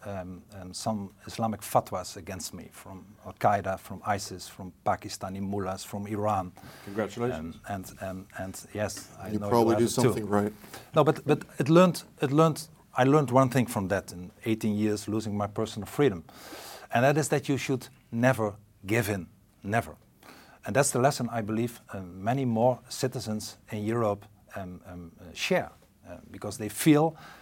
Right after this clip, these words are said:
Speaker 1: that, um, they are not taken seriously, uh, by their government, because their,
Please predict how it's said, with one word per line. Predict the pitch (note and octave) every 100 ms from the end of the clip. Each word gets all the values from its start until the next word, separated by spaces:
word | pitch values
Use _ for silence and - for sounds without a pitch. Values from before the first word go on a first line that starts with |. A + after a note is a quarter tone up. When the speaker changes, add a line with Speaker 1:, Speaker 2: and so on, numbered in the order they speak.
| - - _
Speaker 1:
that, | - A#2 - - -
um, | G#2+ G2
they | B2+
are | B2
not | C3 D3
taken | C3+ B2 A2+ G#2 -
seriously, | - - D#3+ C3+ G#2+ - G#2 G#2 -
uh, | F#2
by | F2+ A#2+
their | B2+
government, | B2 F#3 G2 E2 -
because | F#2+ G#2 G2+
their, | G#2+ G#2+